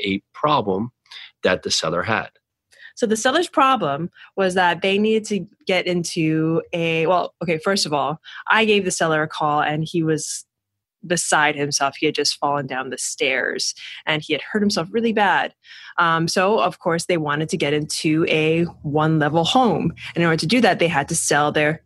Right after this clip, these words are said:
Speaker 2: two-level home. Um, so to solve their problem, and that being they either needed to get into a rental or into another home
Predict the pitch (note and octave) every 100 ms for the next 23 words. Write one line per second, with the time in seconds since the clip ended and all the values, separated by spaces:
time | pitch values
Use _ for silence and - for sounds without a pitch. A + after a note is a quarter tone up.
0 | - - D4 G#3 - - D#3+ - E3+ -
1 | - - - - E3+ D#3 D#3 D#3+ E3 -
2 | A3 E3+ F#3+ G#3 - F3+ F3+ E3+ F3 E3
3 | - B3 G3+ F3+ G3+ A3 - E3+ D#3+ -
4 | E3+ E3 - F3+ F3 E3 E3 D#3+ D#3 D#3
5 | D#3 D#3 E3+ D#3+ D3+ D3+ D3+ G3 D#3+ F#3
6 | G3 D3+ C#3 D#3 - - - F3 E3 D#3
7 | D#3 D#3+ D#3 - D#3+ D3+ D3 C#3+ C#3+ -
8 | A3 G3+ D3 D#3 G3+